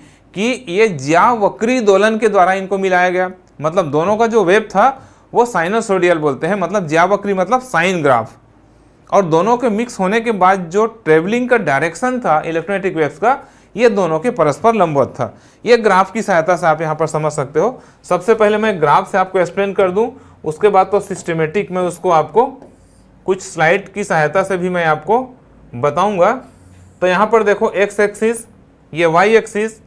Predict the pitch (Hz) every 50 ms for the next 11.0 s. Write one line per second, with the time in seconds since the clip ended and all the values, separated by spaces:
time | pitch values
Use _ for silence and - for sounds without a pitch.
0 | _ _ _ - _ - - 160 170 160 160 185 208 214 196 196 185 180 170 170
1 | 165 160 160 165 190 196 165 135 139 139 120 113 107 - - - 110 101 - -
2 | - _ _ _ _ - 135 156 151 151 151 185 202 190 - 254 254 240 226 247
3 | - 185 156 151 170 202 - - - - _ _ _ 123 127 175 208 202 196 190
4 | 180 165 156 165 165 220 185 139 143 151 143 131 120 - - 127 113 - 117 107
5 | 113 139 175 185 160 160 156 175 190 185 190 170 175 165 185 156 170 147 151 151
6 | 160 180 175 165 143 151 135 - - 208 240 269 - - - _ _ _ - -
7 | _ _ - - - - - - 202 226 226 226 233 233 214 220 208 214 220 202
8 | 175 180 170 175 214 196 190 214 233 - - _ _ _ _ _ _ _ - 196
9 | 196 - 185 208 208 214 - 226 220 220 240 233 214 180 175 185 202 208 202 202
10 | 220 208 226 220 190 156 180 190 185 175 160 165 - 147 131 131 175 220 254 254